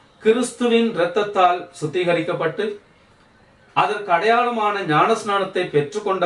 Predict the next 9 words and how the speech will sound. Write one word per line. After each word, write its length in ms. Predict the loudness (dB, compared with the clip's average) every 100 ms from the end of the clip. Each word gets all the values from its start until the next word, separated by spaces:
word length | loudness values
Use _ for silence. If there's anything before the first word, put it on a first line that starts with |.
| -2
பிறகு 400 | -2 -2 0 0 0 -4 -18 _ _ _ _ _ _ _ 0
கர்த்தருக்குள் 840 | 0 0 -8 -4 -2 0 -2 0 0
வெளிச்சமாய் 600 | 0 -2 -4 0 2 4
இருக்கிறீர்கள். 680 | 2 0 -4 -2 -2 -2 -4 -8 -12 -20 -20 _ _ _ _ -20 _ _ _ -2
வெளிச்சத்தின் 640 | 0 0 -4 -4 -2 -4 -2
பிள்ளைகளாய் 600 | -2 -2 2 2 2 -4 -14 -20 -20 _ -2
நடந்து 320 | 0 0 -4
கொள்ளுங்கள். 440 | -8 -10 -12 -14 -16 -20 _ _ _ _ _ _ _ -20
So, 140 | 0